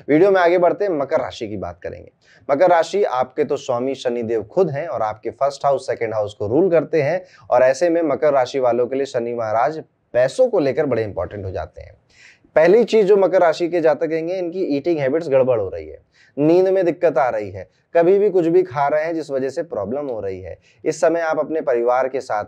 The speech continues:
भी थोड़ा लड़ाई झगड़ा करते हुए नजर आओगे या परिवार में, परिवार की वजह से आपको थोड़ा पेन हो सकता है। अब देखिए, इसमें कई तरह के इंटरप्रिटेशन हो सकते हैं कि परिवार में कोई बीमार हो गया,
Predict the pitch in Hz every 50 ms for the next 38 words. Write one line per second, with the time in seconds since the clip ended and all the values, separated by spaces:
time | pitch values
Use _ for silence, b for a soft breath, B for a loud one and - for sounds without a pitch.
0 | - 101 113 127 156 196 226 - _ _ _ _ _ - 113 120 139 185 202 139
1 | 113 107 101 107 101 95 104 98 101 120 113 - 104 90 87 - 98 98 117 143
2 | 165 156 120 104 104 98 95 92 95 107 127 151 170 175 - - 127 123 127 131
3 | 131 143 156 165 170 175 190 214 254 254 - _ _ _ _ - 139 147 170 190
4 | 202 214 208 220 175 151 147 139 165 185 196 190 220 202 110 135 143 143 139 -
5 | - 190 165 143 147 160 160 165 - 139 131 123 110 98 87 - 90 - _ -
6 | 67 53 - _ _ _ _ b b b b b b b b - 180 175 180 170
7 | - 214 196 180 180 196 202 170 - 156 160 165 160 160 143 139 143 135 - 156
8 | 151 147 120 127 113 135 123 117 - 123 113 - - 135 127 - - 117 110 104
9 | - 110 104 - - - _ _ 123 117 117 123 131 156 147 135 120 113 113 117
10 | 113 113 113 107 113 110 104 104 104 117 120 131 139 135 135 139 143 151 165